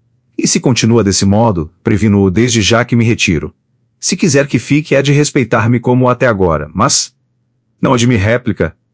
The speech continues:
Autorizei-o a vir cá porque o amo, como lhe disse,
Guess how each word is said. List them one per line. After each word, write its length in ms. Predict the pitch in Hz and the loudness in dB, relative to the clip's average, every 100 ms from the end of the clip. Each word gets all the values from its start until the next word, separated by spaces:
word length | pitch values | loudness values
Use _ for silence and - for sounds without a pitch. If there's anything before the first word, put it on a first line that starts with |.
| _ | _
Autorizei-o 640 | - - 151 131 113 135 127 | -6 0 0 2 2 2 2
a 60 | |
vir 180 | 107 113 | 2 0
cá 220 | - 123 | 0 -2
porque 260 | - 107 113 | -2 -2 2
o 140 | 107 | 2
amo, 280 | 131 117 73 | 2 0 -4
como 260 | - 113 120 | 0 2 2
lhe 160 | 123 107 | 2 2
disse, 480 | 92 139 - 170 | 0 0 0 -2